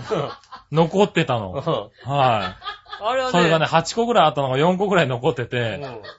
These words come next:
Speaker 2: 一応僕もね、「どう、あれ美味しくなかったの？」って聞いたんだけど、
Speaker 1: うん。
Speaker 2: 「うん、美味しかったよ」とは言ってたんだけどね。
Speaker 1: あ、美味しくなかったの？
Speaker 2: 残すっていう奇跡の展開にちょっと驚いてたんだけど。
Speaker 1: <laughs> 美味しくなかったんだ。
Speaker 2: やっぱ美味しくなかったのかな、
Speaker 1: うん。
Speaker 2: あれな。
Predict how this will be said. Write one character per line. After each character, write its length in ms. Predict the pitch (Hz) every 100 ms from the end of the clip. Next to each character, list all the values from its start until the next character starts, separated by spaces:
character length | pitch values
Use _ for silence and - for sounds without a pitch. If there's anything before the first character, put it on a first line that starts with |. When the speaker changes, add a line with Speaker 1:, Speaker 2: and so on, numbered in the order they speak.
| _ -
Speaker 2:
一 260 | 175 277
応 80 | 262
僕 180 | 247 240
も 120 | 247
ね、 120 | 247
「ど 160 | 202 240
う、 20 |
あ 160 | 202 175
れ 80 | 208
美 80 |
味 80 | 208
し 80 | -
く 60 | 226
な 100 | 233
か 60 |
っ 60 | 262
た 80 | 165
の？」 100 | 220
っ 20 |
て 80 | 156
聞 60 | 147
い 40 |
た 80 | 165
ん 20 |
だ 80 | 135
け 80 | 117
ど、 460 | 135 117 117 95 -
Speaker 1:
う 80 | 226
ん。 60 |
Speaker 2:
「う 40 | 175
ん、 80 | 135
美 80 | 185
味 80 |
し 60 | 196
か 80 | 220
っ 60 | -
た 80 |
よ」 140 | 214 120
と 80 | 110
は 80 | 98
言 80 |
っ 20 | 107
て 60 |
た 80 | 127
ん 40 |
だ 60 | 101
け 60 | 90
ど 80 |
ね。 100 | 95 95
Speaker 1:
あ、 120 | 185
美 80 | 180
味 80 |
し 60 | 165
く 60 | 185
な 60 |
か 60 | 160
っ 80 | 131
た 80 | 120
の？ 60 |
Speaker 2:
残 320 | 127 143 233
す 140 | 202 160
っ 20 |
て 180 | - 123
い 80 | 117
う 40 |
奇 200 | - 208
跡 140 | 185
の 100 | 135
展 180 | 107 120
開 280 | 117 113 110
に 160 | 104 107
ち 60 |
ょ 20 | -
っ 20 |
と 100 | 107
驚 280 | 120 139 135
い 40 |
て 60 | -
た 60 |
ん 40 | 160
だ 40 |
け 60 | 147
ど。 160 | 156
Speaker 1:
<laughs> 0 |
美 60 | 147
味 100 | 160
し 40 |
く 80 | -
な 40 | 269
か 40 |
っ 40 | -
た 80 |
ん 40 | 170
だ。 60 |
Speaker 2:
や 60 | 151
っ 40 |
ぱ 60 | 143
美 60 | 185
味 80 |
し 40 | 190
く 60 |
な 100 | 226
か 80 | 226
っ 40 | -
た 120 | 147
の 100 | 104
か 60 |
な、 60 | 101
Speaker 1:
う 20 |
ん。 60 | 95
Speaker 2:
あ 40 | 92
れ 80 |
な。 340 | 98 98 92